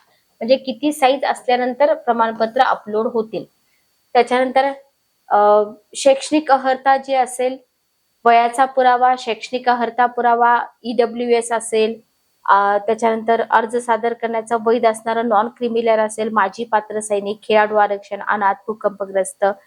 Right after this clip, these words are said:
मराठी भाषेचं ज्ञान असल्याचा पुरावा, लहान कुटुंबाचं प्रतिज्ञापत्रक, अनुभवाबाबतचं प्रमाणपत्रक, जन्म प्रमाणपत्रक. तर हे सगळी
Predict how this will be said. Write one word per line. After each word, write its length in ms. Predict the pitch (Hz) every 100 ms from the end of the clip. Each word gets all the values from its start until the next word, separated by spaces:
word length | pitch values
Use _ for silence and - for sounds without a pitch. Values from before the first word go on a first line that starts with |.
| _ _ -
मराठी 340 | 220 226 226
भाषेचं 400 | 220 214 208 196
ज्ञान 240 | 208 208 196
असल्याचा 400 | 196 202 196 196
पुरावा, 480 | 196 190 180 180 180 - _ -
लहान 300 | 226 220 233
कुटुंबाचं 580 | 233 226 214 208 202 208
प्रतिज्ञापत्रक, 1000 | - 202 202 185 190 196 196 190 190 -
अनुभवाबाबतचं 840 | 202 226 208 214 208 202 202 -
प्रमाणपत्रक, 720 | - 202 190 185 190 - 196 196
जन्म 240 | 220 233 220
प्रमाणपत्रक. 760 | 214 196 185 185 185 185 185 185 _ _ _ _ -
तर 80 | 269
हे 200 | 277 302
सगळी 800 | 302 - 262 214 247 285 330 -